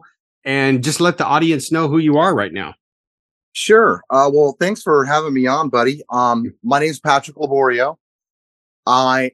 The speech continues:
Speaker 2: am fifty-three years old. I had to think about that.
Speaker 1: <laughs>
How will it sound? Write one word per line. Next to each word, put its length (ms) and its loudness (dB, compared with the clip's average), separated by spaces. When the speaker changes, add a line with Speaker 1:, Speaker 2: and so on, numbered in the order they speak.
Speaker 2:
am 480 -4
fifty-three 760 0
years 220 4
old. 160 4
I 40 2
had 60 0
to 80 0
think 200 -4
about 240 -2
that. 200 -2
Speaker 1:
<laughs> 600 -2